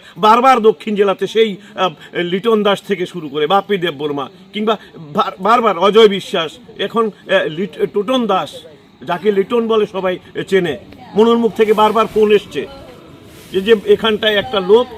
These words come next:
এখানটায় রাস্তার পাড়ে পড়ে আছে, এখনো পরিচয় জানা যায়নি। এখন আমরা পরিচয় পেয়েছি, সে হচ্ছে টোটন দাস,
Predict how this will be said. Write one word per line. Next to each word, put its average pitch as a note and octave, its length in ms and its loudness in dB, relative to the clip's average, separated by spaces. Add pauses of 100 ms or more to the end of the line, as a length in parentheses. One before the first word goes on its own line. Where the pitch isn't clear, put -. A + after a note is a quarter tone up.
(120)
এখানটায় F#3 340 -4
রাস্তার G3 340 -4
পাড়ে G3+ 240 -2 (120)
পড়ে F#3+ 220 -4
আছে, A3+ 280 -6 (160)
এখনো F#3 240 -2
পরিচয় G3 420 0
জানা G#3+ 200 -2
যায়নি। A3+ 320 -2 (140)
এখন G#3 240 0
আমরা A3 160 -2
পরিচয় G#3+ 400 0
পেয়েছি, A#3 380 0
সে G#3 140 2
হচ্ছে G#3 240 4
টোটন G#3+ 380 -2
দাস, A3 240 2